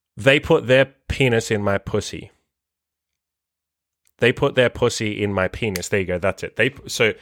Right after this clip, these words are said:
girls that I walked up to and they put their pussy inside my penis. And this kinda comes, this suggestion comes from Radical, the moderator on my forums, who mentioned this to me, like, a year ago. He's like, "Dude, you should do more podcasts on,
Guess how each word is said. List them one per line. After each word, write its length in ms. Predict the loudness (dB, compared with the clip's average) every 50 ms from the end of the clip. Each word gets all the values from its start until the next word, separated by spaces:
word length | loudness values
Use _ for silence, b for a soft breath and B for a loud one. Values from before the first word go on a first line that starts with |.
| B B B
girls 260 | 2 4 4 4 4
that 120 | 4 4 4
I 80 | 4
walked 320 | 4 4 4 2 2 2 -2
up 80 | -2 0
to 160 | 0 0 0
and 160 | 0 0 0
they 120 | 0 0
put 180 | 0 0 -2 -2
their 140 | -2 -2 -2
pussy 420 | -2 -4 -6 -4 -6 -8 -6 -6
inside 460 | -6 -6 -6 -6 -4 -4 -4 -2 -4
my 140 | -4 -6 -6
penis. 540 | -6 -6 -8 -10 -10 -10 -14 -16 -16 -16 -18 b b b b b b b b b b b b b b b b b
And 240 | 2 2 2 2 2
this 160 | 0 2 2
kinda 200 | 2 2 2 2
comes, 300 | 2 2 0 0 0 -2
this 200 | -2 -2 -2 -2
suggestion 500 | -2 -4 0 0 0 0 0 -2 -4 -2
comes 240 | -2 -2 -2 -2 -2
from 440 | 0 0 2 2 2 -2 -4 -8 -12 _ _ _ _ -6
Radical, 500 | 0 2 2 4 2 2 0 -2 -2 -2
the 100 | 0 0
moderator 420 | 2 2 4 4 4 4 2 2
on 140 | 0 -2 -2
my 140 | -2 -2 -2
forums, 380 | -2 0 0 0 0 0 -2 -2
who 100 | 0 2
mentioned 400 | 4 4 2 2 0 -2 -2 -2
this 140 | -2 -2
to 80 | -2 -2
me, 120 | -2 0
like, 200 | 0 -2 -2 -2
a 60 | -4 -4
year 200 | -2 0 0 0
ago. 180 | 0 0 0
He's 160 | 0 0 0
like, 140 | 0 0 2
"Dude, 220 | 4 4 4 2 2
you 40 |
should 180 | -2 -4 -4 -2
do 120 | 0 0
more 180 | 2 2 2 2
podcasts 480 | 2 2 0 2 2 0 0 0 0 0
on, 260 | 0 0 0 -2